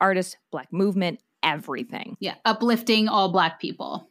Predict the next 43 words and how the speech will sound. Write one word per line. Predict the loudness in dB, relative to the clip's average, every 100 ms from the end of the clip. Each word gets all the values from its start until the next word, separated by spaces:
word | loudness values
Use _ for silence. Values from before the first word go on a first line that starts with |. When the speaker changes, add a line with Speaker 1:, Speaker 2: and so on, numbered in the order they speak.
| _ 0
Speaker 1:
And | 2
just | 2 2
so | 2
you | 4 4
know, | 2 2 0 -4 -4
because | -4 0 0 2
of | 0
this | 0 -2 -2
week, | -2 0 -2
what | -2
I | -2 -2
learned, | 0 2 2 0 -4 _ _ _ _ -6
I | 0
was | 2 2
never | 0 2 0
comfortable | -2 -4 -4
saying | -4 -4 -2
Black | -2 -4 -6 -20 _ _ _ -8
to | -4
my | -2
Black | -2 -4
friends. | -6 -10 -10 -18 _ _ _ _ _ _ _ _ _ -4
I | 0
always | 0 2 0 -4 _ _ -4
would | -2
struggle | -2 0 2 2 -2
with | -2
using | -4 -4
the | -4
word | -4
African | -4 -6 -8 -4
American | -4 -6 -8 -14 _ _ _ -4
'cause | 0
I | 2
didn't | 0 -2 -2 -2
know | -4 -4 _ _ _ _
and | -4 0
I |
wouldn't | 0 0 -2
Speaker 2:
Hmm. |
Speaker 1:
educate | -4 -8 -8
myself. | -8 -8 -12 -14 _ _ _ _ _ _ _ _ _ _ _ _
Speaker 2:
Hmm. | -2 0